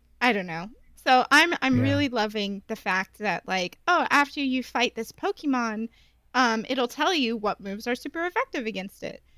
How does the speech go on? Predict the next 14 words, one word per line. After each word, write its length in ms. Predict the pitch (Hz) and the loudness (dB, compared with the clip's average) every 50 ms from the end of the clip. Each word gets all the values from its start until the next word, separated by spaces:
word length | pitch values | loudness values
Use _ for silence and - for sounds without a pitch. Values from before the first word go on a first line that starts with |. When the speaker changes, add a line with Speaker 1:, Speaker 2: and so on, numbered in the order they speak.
| - - | -10 -4
Speaker 1:
And 120 | - 240 233 | -2 0 0
also, 420 | 285 427 415 - 311 247 277 330 | 0 0 -2 -2 -2 -2 -2 -2
here's 260 | 311 - 330 339 339 | -2 -2 -4 -4 -4
a 40 | - | -4
description 520 | 285 349 330 - - 415 427 - 359 302 269 | -6 -6 -6 -4 -4 -4 -4 -4 -2 -2 -2
of 100 | 254 226 | -2 -2
the 60 | 240 | -4
move. 460 | 220 214 214 240 277 330 392 - - _ _ _ _ _ _ _ - | -4 -2 -2 0 -2 -2 -4 -6 -12 _ _ _ _ _ _ _ -2
And 480 | 277 330 349 349 359 349 359 359 359 - - _ - | -2 0 0 0 -2 -2 -2 -4 -6 -10 -14 _ -4
have 220 | - 392 403 381 | 0 2 2 2
fun. 460 | - - 427 415 392 370 370 359 370 370 _ _ _ _ - - | 0 0 0 2 2 2 0 -4 -8 -14 _ _ _ _ -12 -6
Take 180 | - 415 403 - | -4 -2 -2 -2
your 80 | - | -4
pictures. 600 | - 381 392 - - - 381 359 349 349 339 - | -6 -6 -6 -6 -6 -4 -2 -2 -2 -2 -4 -8